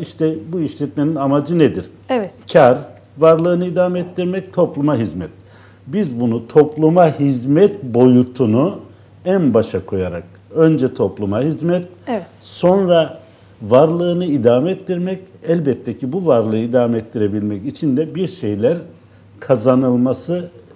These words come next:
Speaker 1: gerekmektedir diyoruz. Evet, çocuk şenliğimiz, e, beni de, e, duygulandırdı. Niçin böyle bir çocuk şenliği?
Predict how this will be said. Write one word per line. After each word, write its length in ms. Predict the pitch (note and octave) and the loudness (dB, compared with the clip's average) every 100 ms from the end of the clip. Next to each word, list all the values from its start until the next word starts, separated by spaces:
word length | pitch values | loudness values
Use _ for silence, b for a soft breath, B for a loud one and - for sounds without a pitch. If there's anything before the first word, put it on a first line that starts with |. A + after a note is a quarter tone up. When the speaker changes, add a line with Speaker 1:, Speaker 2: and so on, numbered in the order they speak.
| B B D3 C3+ | B B -14 0
Speaker 1:
gerekmektedir 880 | E3 C#3+ - G#2+ - G2+ F2 E2+ | 2 2 0 -8 -6 -8 -8 -12
diyoruz. 300 | F2 D#2+ D#2 - - _ b b b b b b b b b - | -12 -12 -14 -20 -20 _ b b b b b b b b b 0
Evet, 260 | F3+ F#3+ - | 4 4 2
çocuk 300 | E3+ D#3+ - | -4 -4 -4
şenliğimiz, 840 | - E3 D#3 D3 D3 F#3+ - - | 0 2 4 4 4 2 -4 -10
e, 440 | C3 C#3 C#3 C#3+ C#3 | -4 -2 0 0 -2
beni 300 | C#3 E3 E3+ | -4 -2 -2
de, 280 | C3 B2+ C3 G2 | 2 2 2 -4
e, 400 | C#3 C3+ C3 C3+ | -4 -2 -4 -4
duygulandırdı. 1080 | C3 C3+ A#2+ C3+ C3 B2 A#2+ A#2+ G3+ G3 F#3 | -2 -2 0 0 2 0 -2 -2 -2 -2 -4
Niçin 520 | G#3+ G#3+ E3+ A2+ A2+ | -6 -2 -2 -2 0
böyle 320 | C#3+ C#3 B2+ | 4 4 2
bir 220 | C3 F#3 - | -2 -4 -4
çocuk 400 | C#3+ C3 E3+ - | -4 -2 -4 -8
şenliği? 680 | - A#2+ G#2 F#2+ F#2+ E2+ | -4 -2 0 -2 -4 -6